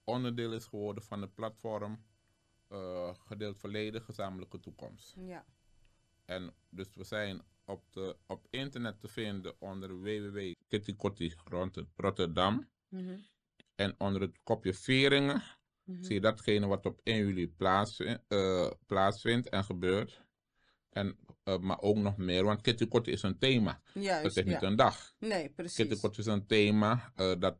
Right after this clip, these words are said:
Speaker 1: eh, dat eigenlijk, eh, heel erg, eh, maatschappelijk steeds meer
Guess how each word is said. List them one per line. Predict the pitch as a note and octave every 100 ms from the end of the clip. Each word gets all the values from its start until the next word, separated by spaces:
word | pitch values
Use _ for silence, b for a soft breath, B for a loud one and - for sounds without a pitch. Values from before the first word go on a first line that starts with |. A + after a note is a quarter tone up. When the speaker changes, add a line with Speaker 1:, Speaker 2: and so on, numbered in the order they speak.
| _
Speaker 1:
eh, | G2 F#2
dat | F#2+ -
eigenlijk, | G#2+ G2+ G2+ F#2+ F#2+ G2 -
eh, | F#2+ F2+ E2+ - _
heel | - A#2 B2+
erg, | B2 A#2+ A#2 - - _ _ b b _
eh, | G#2 G2+ G2 F#2+ F#2 F2+ F2+ F2+ E2+ - _ _ _ _ _ _ _ _ _ _ _ _ _
maatschappelijk | F#2+ G#2 G#2 - - A#2+ A#2+ A#2+ A#2 - - - b b b _ _ _ _ _ _ _ _ _ _
steeds | - - _ C3+ B2+ A#2+ -
meer | A2 G#2+ G#2 G#2+